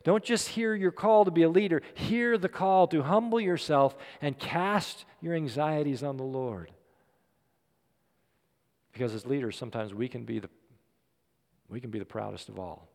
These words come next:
<laughs> We can have the toughest struggle with pride that keeps us from asking for the help that we need. Peter says to us as a church, as the flock of God,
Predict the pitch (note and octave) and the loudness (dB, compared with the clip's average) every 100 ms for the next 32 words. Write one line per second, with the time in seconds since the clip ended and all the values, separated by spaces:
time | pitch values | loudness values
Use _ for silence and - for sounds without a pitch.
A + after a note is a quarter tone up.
0 | _ _ - - C3 D3 C#3+ C#3+ A2 - | _ _ -20 -12 -10 -10 -10 -10 -12 -10
1 | C#3+ - A2 - D#3+ D3+ C3+ A2 A2 - | -10 -10 -14 -14 -10 -6 -6 -4 -6 -6
2 | C#3+ B2 G#2+ G2+ - - B2+ - - D#3+ | -6 -4 -4 -6 -10 -10 -8 -8 -4 -4
3 | D#3 - A#2 - - - B2 B2 C#3 C3+ | -4 -4 -6 -8 -16 -10 -6 -4 -4 -4
4 | - C#3+ C3+ A2+ - _ A2 G2 F2+ A2 | -8 -12 -12 -14 -20 _ -10 -8 -8 -10
5 | - A2+ G#2 G2 E2+ D2 _ _ _ _ | -10 -14 -12 -12 -14 -16 _ _ _ _
6 | _ _ _ _ _ _ _ _ _ _ | _ _ _ _ _ _ _ _ _ _
7 | _ _ _ _ _ _ _ _ _ _ | _ _ _ _ _ _ _ _ _ _
8 | _ _ _ _ _ _ _ _ _ _ | _ _ _ _ _ _ _ _ _ _
9 | _ _ D#3 C3+ B2+ _ _ _ _ _ | _ _ _ _ _ _ _ _ _ _
10 | A#2 A2+ - G#2+ G2+ - G#2+ G#2 F#2 - | -8 -8 -4 -4 -6 -8 -6 -6 -6 -10
11 | G2 - - A#2+ A2+ - G2+ G2+ - B2 | -12 -12 -8 -6 -6 -6 -8 -6 -8 -6
12 | A2+ - G#2 G2 E2+ | -4 -6 -6 -6 -6